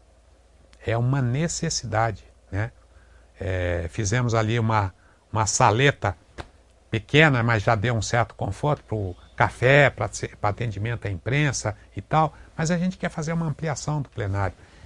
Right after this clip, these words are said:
Isso é um projeto, esse é um projeto ambicioso. E nós estamos tocando. À medida que, que a gente tenha recurso financeiro, nós vamos tocar a obra.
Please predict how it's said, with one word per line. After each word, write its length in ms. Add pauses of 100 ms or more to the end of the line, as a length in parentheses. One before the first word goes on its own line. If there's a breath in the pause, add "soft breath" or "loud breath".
(120 soft breath)
Isso 220 (100)
é 60
um 80
projeto, 840 (520 soft breath)
esse 300
é 60
um 80
projeto 380
ambicioso. 680 (460 soft breath)
E 20
nós 140
estamos 180
tocando. 480 (420 soft breath)
À 160
medida 480 (160)
que, 120
que 240
a 40
gente 280
tenha 260
recurso 480
financeiro, 480 (400 soft breath)
nós 140
vamos 160
tocar 240
a 80
obra. 320